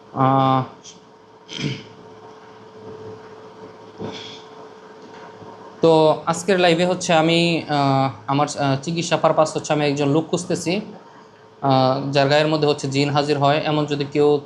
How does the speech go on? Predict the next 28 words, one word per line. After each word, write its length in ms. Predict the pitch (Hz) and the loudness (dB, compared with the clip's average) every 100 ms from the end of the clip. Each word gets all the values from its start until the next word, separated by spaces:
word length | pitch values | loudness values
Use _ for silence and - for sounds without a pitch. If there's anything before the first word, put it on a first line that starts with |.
| - - | -8 -4
আহ, 300 | 135 131 131 | 0 2 0
কোনো 200 | 139 139 | 2 2
রোগী 200 | 147 160 | 2 0
থেকে 200 | 165 170 | -2 -2
থাকেন, 300 | 170 156 147 | 0 -2 0
তাহলে 200 | 143 143 | 0 0
অবশ্যই 280 | 139 139 | 0 0
আমার 140 | 139 139 | 0 0
সাথে 180 | 139 139 | -2 0
যোগাযোগ 340 | 139 143 147 | 2 2 0
করতে 180 | 165 165 | 0 2
পারেন। 280 | 147 143 185 - - - - - - - - | 2 2 -2 -10 -20 -20 -20 -20 -20 -20 -2
হ্যাঁ, 260 | 165 156 139 | 0 2 2
প্রায় 200 | 156 160 | 2 2
সময় 300 | 156 151 151 | 2 0 2
হচ্ছে 260 | 147 143 139 | 0 0 0
জিন 200 | 139 139 | 0 2
গায়ের 220 | 143 147 | 2 2
মধ্যে 220 | 143 139 | 0 2
আসে, 360 | 139 139 139 139 135 - - | 2 2 -2 -2 -4 -10 -6
এসে 220 | 143 143 | -4 -2
হচ্ছে 260 | 139 143 143 | -2 -2 -2
বিভিন্নভাবে 560 | 143 143 139 135 139 | 0 2 2 2 4
রোগীকে 300 | 135 139 139 | 2 0 -2
ক্ষতিগ্রস্ত, 520 | 131 - 139 139 139 - | -4 -4 -2 -2 -4 -6
মানে 160 | 135 131 | -4 -2
ক্ষতি 240 | 147 143 | 0 0
করে। 300 | 147 139 135 | 2 2 0